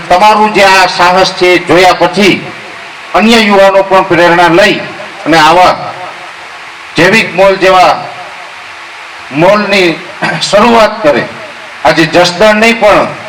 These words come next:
હું તો એવું ઈચ્છું છું કે આવા જૈવિક મોલ છે ગુજરાતના દરેક સેન્ટર ઉપર થવા જોઈએ. ત્યારે આજના કાર્યક્રમની અંદર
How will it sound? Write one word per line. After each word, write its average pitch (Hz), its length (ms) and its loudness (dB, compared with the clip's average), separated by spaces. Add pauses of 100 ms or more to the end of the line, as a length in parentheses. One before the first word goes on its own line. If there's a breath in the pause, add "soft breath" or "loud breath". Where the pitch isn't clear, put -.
(460)
હું 156 160 0
તો 208 80 2
એવું 208 240 4
ઈચ્છું 208 340 0
છું 190 140 2
કે 196 60 4
આવા 185 280 2
જૈવિક 185 400 2
મોલ - 240 4
છે 190 120 2
ગુજરાતના 190 640 2
દરેક 185 300 2
સેન્ટર 165 420 0
ઉપર 135 240 -2
થવા 117 200 2
જોઈએ. 85 280 -8 (3000)
ત્યારે 226 300 2 (1500)
આજના 208 440 2
કાર્યક્રમની 185 640 2
અંદર 175 280 2